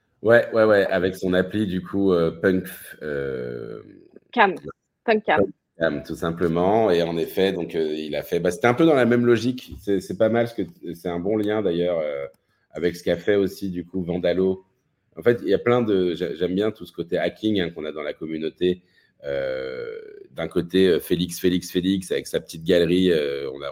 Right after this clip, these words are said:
Speaker 1: on en avait parlé, on l'avait reçu, qui se balade. Et à la base, c'était pour un peu hacker Art Basel en disant, « Voici mon stand. » Et, et finalement, c'est une forme d'exposition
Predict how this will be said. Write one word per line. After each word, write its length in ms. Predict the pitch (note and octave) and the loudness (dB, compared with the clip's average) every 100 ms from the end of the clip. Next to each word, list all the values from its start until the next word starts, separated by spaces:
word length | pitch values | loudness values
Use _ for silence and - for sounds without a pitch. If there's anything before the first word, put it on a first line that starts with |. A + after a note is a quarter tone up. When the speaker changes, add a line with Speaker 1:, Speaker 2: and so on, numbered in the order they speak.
| C#2 | -12
Speaker 1:
on 140 | C#2+ | -14
en 20 | |
avait 180 | D2 D2 | -8 -6
parlé, 220 | D#2+ E2+ | -4 -2
on 80 | F2 | -2
l'avait 200 | D2+ C#2+ | -2 -2
reçu, 360 | D#2+ D#2 F2+ E2+ | -2 -2 -2 -4
qui 140 | - | -8
se 80 | - | -6
balade. 440 | E2 E2+ F2+ E2 - _ _ _ - | 0 2 2 0 -12 _ _ _ -8
Et 100 | B1+ | -4
à 40 | |
la 140 | D2 | -4
base, 260 | D#2+ F2+ - | 2 0 0
c'était 140 | - | -6
pour 180 | D2 D2 | -12 -10
un 80 | D2 | -6
peu 140 | F2 E2+ | -2 -2
hacker 360 | E2 - F#2 | -2 2 2
Art 100 | D2+ | 2
Basel 400 | D#2 E2+ E2+ G2 | 4 4 6 6
en 60 | E2 | 4
disant, « 260 | D2 D2+ E2 | -2 -4 -4
Voici 240 | E2 - | -4 -2
mon 160 | E2+ E2 | -2 -2
stand. » 400 | - G2+ G2 D#2 | 0 0 0 0
Et, 220 | C2 C2 | -4 -8
et 20 | |
finalement, 340 | - D2 D#2 | -10 -8 -6
c'est 140 | E2 C#2+ | -6 -10
une 80 | C#2+ | -8
forme 220 | E2 E2 | -4 -4
d'exposition 760 | E2+ - E2+ D#2+ D#2+ F#2 F#2+ | -6 -4 -4 -4 -10 -4 -4